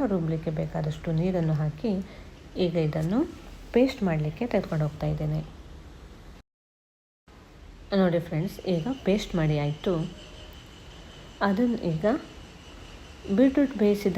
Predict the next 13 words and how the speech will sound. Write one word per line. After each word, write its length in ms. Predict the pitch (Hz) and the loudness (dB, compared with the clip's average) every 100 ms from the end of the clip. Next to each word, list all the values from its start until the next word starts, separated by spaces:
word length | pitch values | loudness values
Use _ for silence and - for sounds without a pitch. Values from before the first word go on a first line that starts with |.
| 190 | 2
ಕಡಾಯಿಗೆ 440 | 196 175 170 156 | 4 4 4 2
ಸೇರಿಸ್ತಿದ್ದೇನೆ. 720 | 233 196 175 - 143 135 - - - - - - - - - - - - - _ _ _ _ _ _ _ _ _ _ _ _ _ - - - - - - - | 0 0 -2 -2 -2 0 -2 -6 -12 -16 -18 -18 -18 -18 -18 -18 -18 -18 -20 _ _ _ _ _ _ _ _ _ _ _ _ _ -20 -20 -20 -18 -18 -12 -2
ಅನಂತರ 380 | 202 214 196 180 | 2 2 2 2
ಅದಕ್ಕೆ 360 | 156 165 262 | 0 2 4
ಒಂದು 440 | 294 202 226 254 254 | 4 4 4 4 4
ಕಪ್ಪು 300 | 214 208 208 | 2 2 2
ಗಟ್ಟಿ 360 | 196 196 262 | 2 2 4
ಮೊಸರು 300 | 233 190 190 | 4 4 2
ಇಟ್ಕೊಂಡಿದ್ದೇವಲ್ಲ, 640 | 180 175 165 156 156 156 196 175 | -4 0 2 2 2 2 2 2
ಅದನ್ನು 240 | 190 202 190 | 4 4 4
ಸೇರಿಸ್ತಿದ್ದೇನೆ. 680 | 190 156 - 156 151 - - - - - - - - - - - - - - - - - - - - _ _ _ _ _ - - - - - - - - - - - | 2 -2 -2 -2 -2 -4 -6 -10 -12 -12 -10 -10 -10 -10 -8 -8 -8 -10 -10 -10 -10 -10 -10 -10 -14 _ _ _ _ _ -20 -20 -20 -20 -20 -20 -20 -20 -20 -14 -2
ಎಲ್ಲವನ್ನು 460 | 190 202 190 180 170 | 2 4 4 2 0
ಈಗ 260 | 165 160 | 0 0